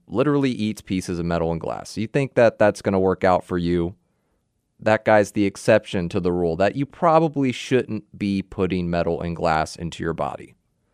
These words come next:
Make sure that you are not basing anything off of the exceptions, the rare exceptions to rules that work.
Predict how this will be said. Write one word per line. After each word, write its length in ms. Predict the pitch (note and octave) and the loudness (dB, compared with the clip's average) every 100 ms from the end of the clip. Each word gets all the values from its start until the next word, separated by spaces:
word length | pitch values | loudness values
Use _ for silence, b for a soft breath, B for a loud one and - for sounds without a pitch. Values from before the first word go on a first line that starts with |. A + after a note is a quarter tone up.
| _ _ _ _ _ _ _ _ _ _ _ _ _ | _ _ _ _ _ _ _ _ _ _ _ _ _
Make 300 | A2 C3+ C#3+ | 0 0 0
sure 480 | - C#3+ C3+ A2+ G2+ - _ | -4 0 4 4 4 -2 _
that 280 | G2 F#2 E2+ | 0 0 0
you 240 | G2 G#2 | -4 2
are 140 | G2 | 2
not 600 | F#2 G2 A#2+ A#2 G2 - _ _ _ _ _ _ | 2 0 0 2 0 -2 _ _ _ _ _ _
basing 580 | G2 G2+ - F#2+ F2+ - - | 0 0 -2 -4 -4 -6 -2
anything 920 | F#3+ A3 D#3 G2 - E2+ E2 D#2+ F2 _ _ _ _ _ _ _ _ | 0 2 2 0 -2 -4 -2 -6 -10 _ _ _ _ _ _ _ _
off 300 | G#2 G2+ - | 6 6 4
of 220 | F#2+ E2 _ _ | -2 -2 _ _
the 180 | F#2+ G2 | -2 0
exceptions, 760 | F2 - F2+ E2 - D#2 - - _ | 0 0 0 0 -10 -16 -18 -20 _
the 140 | G2 G2 | -2 -2
rare 560 | F#2 A#2+ B2+ B2+ A#2+ - | 2 6 8 10 8 4
exceptions 800 | F#2+ - G2 F2 - F2 E2+ - | -4 0 0 0 -2 -4 -4 -6
to 140 | F#2+ | -4
rules 600 | F2 G2+ G2 F#2 F2+ F2 - _ | -4 0 0 2 0 -4 -18 _
that 360 | F2 D#2+ D#2+ - _ _ | -2 0 -2 -6 _ _
work. 500 | F2 A#2+ A2+ - - | 2 4 4 2 -12